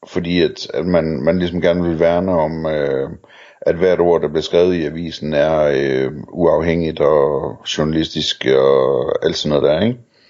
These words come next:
Øhm, og det kan man så snakke, øh, stolpe op og stolpe ned om, hvordan man godt kan kombinere de ting, og,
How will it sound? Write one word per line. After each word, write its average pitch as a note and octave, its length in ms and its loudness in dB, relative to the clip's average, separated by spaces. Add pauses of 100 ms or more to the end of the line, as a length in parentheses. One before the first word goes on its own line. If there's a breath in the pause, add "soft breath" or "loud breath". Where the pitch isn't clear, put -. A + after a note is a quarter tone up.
(640 loud breath)
Øhm, E2 300 2
og E2 80 2
det G2 80 2
kan G2+ 80 0
man F#2 80 2
så F#2+ 120 -2
snakke, F#2 420 2
øh, D#2 340 0 (240)
stolpe F2+ 340 2
op E2+ 120 0
og F2 80 -4
stolpe F2 280 0
ned F2 180 0
om, D#2 140 -2
hvordan E2+ 220 0
man F2 140 0
godt E2+ 200 0
kan D#2+ 100 -14
kombinere E2 560 0
de D#2+ 100 -6
ting, D#2 340 -2
og, D2+ 340 -2